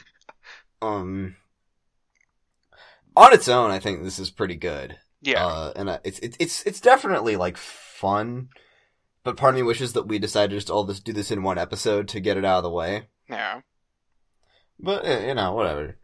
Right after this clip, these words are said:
Speaker 1: Um,
Speaker 2: Uh, in
Speaker 1: I don't know if
Speaker 2: regards
Speaker 1: there's
Speaker 2: to,
Speaker 1: any more details.
Speaker 2: in, in regards to, like,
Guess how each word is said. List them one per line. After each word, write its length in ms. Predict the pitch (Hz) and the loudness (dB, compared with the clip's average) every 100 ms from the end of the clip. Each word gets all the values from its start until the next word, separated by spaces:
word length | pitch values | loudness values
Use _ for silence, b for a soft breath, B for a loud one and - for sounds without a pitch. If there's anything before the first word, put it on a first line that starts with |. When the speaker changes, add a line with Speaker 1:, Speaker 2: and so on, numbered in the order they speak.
| _ _ _ _ _ _ _ - | _ _ _ _ _ _ _ -2
Speaker 1:
Um, 720 | 110 113 113 113 110 101 - _ _ _ - _ _ _ - | 2 2 0 -4 -8 -10 -12 _ _ _ -20 _ _ _ 0
Speaker 2:
Uh, 200 | 170 156 _ _ - - - - | 0 0 _ _ -10 -8 -8 -8
in 100 | - 233 | -4 0
Speaker 1:
I 20 | |
don't 100 | 269 | 4
know 100 | 208 | 4
if 80 | - | 4
Speaker 2:
regards 20 | |
Speaker 1:
there's 100 | 104 | 2
Speaker 2:
to, 40 | - | 2
Speaker 1:
any 0 | |
more 40 | 92 90 | 0 -8
details. 200 | 113 - 170 - | -12 -10 -10 -8
Speaker 2:
in, 80 | |
in 60 | 196 | -6
regards 340 | 233 170 156 - | 0 2 2 0
to, 100 | 143 | -2
like, 200 | 107 | -2